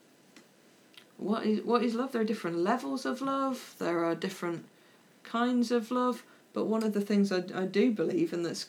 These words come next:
that's come up for me time and time again, is that there are some members of our soul clan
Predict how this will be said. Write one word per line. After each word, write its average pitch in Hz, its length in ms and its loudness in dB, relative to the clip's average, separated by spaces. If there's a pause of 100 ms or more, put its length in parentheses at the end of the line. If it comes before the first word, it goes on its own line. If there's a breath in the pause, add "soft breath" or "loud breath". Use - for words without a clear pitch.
that's 143 200 -4
come 202 200 -2
up 175 140 -2
for - 120 -12
me 170 160 -2
time 175 300 -4
and 165 140 -6
time 165 240 -6
again, 165 480 -4
is 170 280 -4
that 196 180 -6
there 170 260 0
are 170 180 0
some 226 320 -4
members 165 360 0
of 156 80 -2
our 156 160 -2
soul 202 340 0
clan - 460 -8